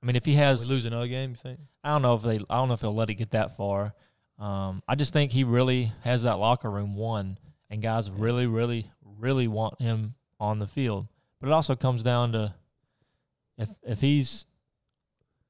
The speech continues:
Speaker 1: like, now, for anyone listening, I will say Texas might be the best team we'll play all year.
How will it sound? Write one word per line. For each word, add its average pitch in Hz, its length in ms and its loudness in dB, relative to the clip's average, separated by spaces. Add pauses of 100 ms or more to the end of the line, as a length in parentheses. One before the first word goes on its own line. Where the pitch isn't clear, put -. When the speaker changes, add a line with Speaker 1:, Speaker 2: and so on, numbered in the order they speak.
(260)
Speaker 1:
like, 151 120 -2
now, 143 280 4 (520)
for 127 180 -2
anyone 147 300 6
listening, 123 360 2
I - 100 -2
will 143 140 0
say 123 220 0
Texas 151 460 -2
might 117 400 4
be 123 120 4
the 113 80 2
best 117 300 0
team 120 220 -2
we'll 107 120 0
play 117 400 0 (760)
all 113 180 6
year. 113 380 2